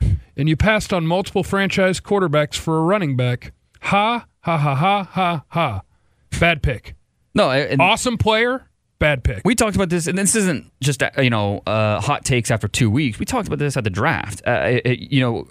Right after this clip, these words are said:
Speaker 2: New York went for the win now approach, adding a running back who they thought would help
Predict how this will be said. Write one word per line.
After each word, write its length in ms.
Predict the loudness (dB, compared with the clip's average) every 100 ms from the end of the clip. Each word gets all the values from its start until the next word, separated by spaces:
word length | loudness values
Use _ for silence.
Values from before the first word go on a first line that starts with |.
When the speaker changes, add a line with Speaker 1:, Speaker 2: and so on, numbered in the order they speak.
| -2
Speaker 2:
New 160 | 0
York 340 | 2 2 0 -2
went 200 | -4 -4
for 100 | -2
the 80 | 0
win 220 | 0 0
now 180 | 0 -2
approach, 540 | -2 0 0 -4 -8 _ _ -2
adding 440 | 0 2 0 -2
a 100 | -2
running 300 | 0 0 0
back 320 | 2 0 -2
who 340 | -2 0 0 0
they 140 | -2
thought 180 | 0 -2
would 100 | 0
help 240 | 0 -2